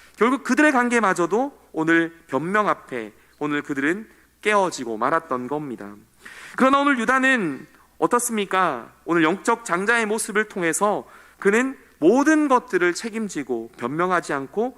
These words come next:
정직함으로 나아갑니다. 그래서 우리가 읽어보진 않지만 십구 절부터 이십사 절에 유다는 다시 한 번 더 요셉이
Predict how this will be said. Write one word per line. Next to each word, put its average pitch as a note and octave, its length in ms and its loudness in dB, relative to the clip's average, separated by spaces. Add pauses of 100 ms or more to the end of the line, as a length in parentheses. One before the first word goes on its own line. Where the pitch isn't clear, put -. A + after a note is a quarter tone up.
(160)
정직함으로 D#3 840 -6
나아갑니다. C#3+ 680 -4 (680)
그래서 G3 180 0
우리가 A#3 180 2
읽어보진 C4 400 0
않지만 G#3+ 360 -2
십구 B3 280 -6
절부터 A3+ 420 0
이십사 G#3+ 400 -4
절에 D#3+ 520 -2 (400)
유다는 F#3 320 0
다시 F#3+ 260 0
한 A#3+ 120 2
번 A3 160 0
더 G3 300 0 (100)
요셉이 G3 600 -2